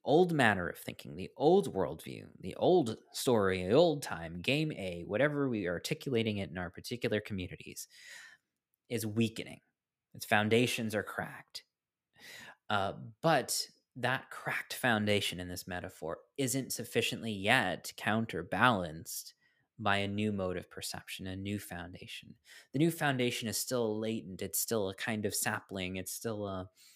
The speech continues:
it's still, um, being identified and articulated, even though we are becoming it.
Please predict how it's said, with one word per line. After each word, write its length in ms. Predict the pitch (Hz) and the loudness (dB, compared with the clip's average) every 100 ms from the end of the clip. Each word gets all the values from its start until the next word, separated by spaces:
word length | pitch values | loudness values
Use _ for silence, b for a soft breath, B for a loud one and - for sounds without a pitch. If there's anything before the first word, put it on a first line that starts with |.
| B B B - | B B B -12
it's 120 | - | -6
still, 360 | - 120 113 B B B _ | 0 2 2 B B B _
um, 480 | 110 90 95 95 90 | -2 -2 -4 -8 -6
being 340 | 110 123 123 110 | 0 4 4 4
identified 880 | 101 95 110 113 127 - 101 95 | 0 4 4 4 -2 0 0 0
and 100 | 95 | -4
articulated, 720 | 90 - - - - - - | -6 -6 -10 -10 -10 -8 -6
even 220 | 107 113 120 | -4 -2 2
though 120 | 117 | 2
we 160 | 113 | 4
are 120 | 110 110 | 4 2
becoming 500 | 113 - 135 120 101 | -2 -4 -4 -2 -6
it. 320 | - - | -8 -10